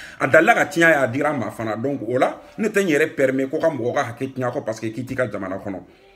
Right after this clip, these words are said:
Donc o tɛ maliyɛn danbe ye, o t'an tagabolo ye, o tɛ an ka laada ye,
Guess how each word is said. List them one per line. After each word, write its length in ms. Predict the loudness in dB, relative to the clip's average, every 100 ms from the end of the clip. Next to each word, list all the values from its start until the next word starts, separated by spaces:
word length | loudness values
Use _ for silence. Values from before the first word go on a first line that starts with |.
| _ _ _
Donc 260 | 2 2 2
o 60 |
tɛ 180 | 0 2
maliyɛn 320 | 2 2 2
danbe 220 | 4 4 2
ye, 280 | 0 -4 -10 -20 -20 -20 _ -4
o 120 | -2
t'an 240 | 2 2
tagabolo 420 | 2 2 2 0 -2
ye, 260 | -4 -8 -18 _ _ _ _ _ -4
o 120 | -2
tɛ 320 | 2 2 2
an 100 | 2
ka 100 | 2
laada 380 | 2 4 4 4
ye, 200 | 4 -2